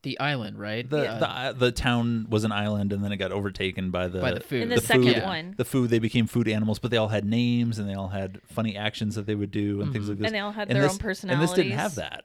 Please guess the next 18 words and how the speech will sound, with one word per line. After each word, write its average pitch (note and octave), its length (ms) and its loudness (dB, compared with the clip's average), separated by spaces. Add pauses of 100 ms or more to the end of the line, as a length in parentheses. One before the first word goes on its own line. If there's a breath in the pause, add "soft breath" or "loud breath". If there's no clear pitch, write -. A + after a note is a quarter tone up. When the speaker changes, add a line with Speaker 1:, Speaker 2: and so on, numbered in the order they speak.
Speaker 3:
No. F3+ 380 -6
Speaker 2:
at G#2 140 -2
all. - 400 0
Speaker 1:
It C#3 60 0
Speaker 2:
I - 40 2
Speaker 1:
was G2+ 80 2
Speaker 2:
mean, A2 60 4
Speaker 1:
like B2+ 160 2
Speaker 2:
it G#2 40 -6
was D3 100 2
Speaker 1:
oohing C#3+ 220 2
and A#2 140 -6
ahhing, A#2+ 320 -2
but A2+ 100 -8
no A2 160 -4
interaction. G2 600 -10
Speaker 2:
Correct. - 300 2
Speaker 3:
Yes. - 240 -14